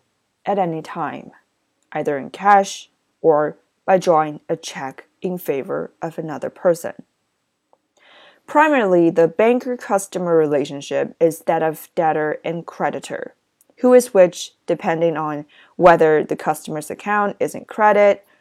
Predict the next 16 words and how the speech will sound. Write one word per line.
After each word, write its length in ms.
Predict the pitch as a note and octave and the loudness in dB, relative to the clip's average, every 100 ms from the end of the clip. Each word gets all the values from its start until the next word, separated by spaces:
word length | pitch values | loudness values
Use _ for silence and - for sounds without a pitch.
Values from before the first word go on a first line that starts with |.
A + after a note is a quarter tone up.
| _ - | _ 2
or 400 | G3 F#3+ F#3 - - | 6 8 6 2 -4
is 120 | F3+ | 2
overdrawn. 680 | F3 D#3+ D#3 D#3 - - G3+ _ _ _ _ _ _ _ _ _ _ _ _ _ _ _ _ | 2 2 -2 -4 -4 -12 -20 _ _ _ _ _ _ _ _ _ _ _ _ _ _ _ _
But 260 | A3+ G#3 - | 6 6 6
in 80 | G#3 | 2
addition 400 | F#3+ A3+ B3+ C#4 | 4 4 4 2
to 120 | B3+ | 0
that 260 | G#3 G3+ - | 2 2 4
basically 640 | F#3 F3+ F#3 F#3+ F#3+ F3 | 4 4 0 -4 -4 -4
simple 580 | E3 F3 D#3 D#3+ D#3 D#3+ | -4 -8 -8 -4 -4 -4
concept, 800 | - B3+ A#3+ G3 B2 - - - _ _ _ _ | -8 -8 -6 -6 -8 -8 -14 -20 _ _ _ _
the 100 | G3+ | -4
bank 460 | F#3 A#3+ B3 A#3+ - | 2 4 4 0 -6
and 140 | - F#3 | -6 -4
its 180 | F3 - | -6 -8
customer 760 | - F3+ - F#3+ F3 D#3+ D#3+ | -6 -6 -6 -6 -4 -4 -6